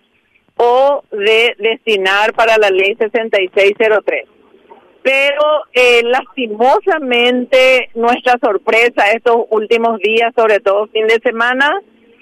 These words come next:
fue que, eh, a través de la campaña política de candidatos a concejales colorados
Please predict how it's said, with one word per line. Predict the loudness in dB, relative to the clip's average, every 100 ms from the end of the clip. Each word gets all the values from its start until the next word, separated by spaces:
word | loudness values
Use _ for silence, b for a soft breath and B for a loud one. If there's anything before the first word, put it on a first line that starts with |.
| b b _ -2
fue | 0 0 -4 _
que, | 0 2 2 0 -4 -20 _ _ -2
eh, | 2 2 2 0
a | -2
través | 0 0 2 2 0 0
de | 0
la | 0
campaña | -2 -2 -2 -2 -2
política | -2 -2 -2 -2 -2 0 0 2 0
de | 2 2 2 2 0 -2
candidatos | -4 -2 -2 0 0 0 2 2 2 0 -4 -10
a | -4 -2
concejales | 0 -2 -2 -2 -2 0 0 -2
colorados | -2 0 2 2 2 0 0 -4